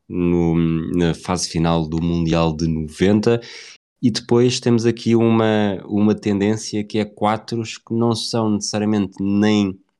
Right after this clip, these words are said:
defesas, nem médios como os quais que estamos a falar agora. Eh, temos o, o Nwankwo Kanu, o Kanu da Nigéria, em noventa e oito, e não só, jogou com o quatro e era ali um,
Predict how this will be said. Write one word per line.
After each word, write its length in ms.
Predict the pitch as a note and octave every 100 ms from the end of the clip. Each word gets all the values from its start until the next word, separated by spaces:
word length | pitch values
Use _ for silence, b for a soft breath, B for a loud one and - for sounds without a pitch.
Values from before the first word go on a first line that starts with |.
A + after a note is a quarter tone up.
| _ -
defesas, 800 | F#2 F2 - A2 A#2 D3 C#3+ - _ _ _ _ _ _ _
nem 340 | - A2 A#2 A#2+
médios 760 | A#2 A2+ A#2+ A#2+ B2 B2 - - _
como 380 | - A2+ A2+ A2+
os 160 | G#2+ -
quais 360 | G#2+ G#2+ G#2+
que 80 | -
estamos 440 | - G#2 G#2 G2
a 60 | G2
falar 260 | - F#2+ G2
agora. 400 | F2 C#2+ C#2 _ -
Eh, 400 | D2+ D#2 C#2+ - _
temos 320 | - F2 E2
o, 180 | E2+ E2 E2+
o 100 | F2
Nwankwo 360 | F#2 F2 -
Kanu, 440 | F#2 F2+ G#2+ F3+ - _ -
o 140 | D#2
Kanu 220 | D2+ D#2+ D#2
da 80 |
Nigéria, 560 | D#2+ D#2 E2 D#2 D2+ D2
em 60 | D#2
noventa 360 | D#2 E2+ E2
e 100 | E2+
oito, 240 | E2 D#2+ - B B B
e 100 | F#2+
não 180 | E2+ E2
só, 340 | - F2 E2+ B B _
jogou 260 | E2 D#2 F2
com 120 | -
o 40 | -
quatro 440 | F#2 E2+ - -
e 100 | D#2
era 180 | D#2+ D#2+
ali 200 | D#2+ D#2+
um, 300 | E2 D#2+ D#2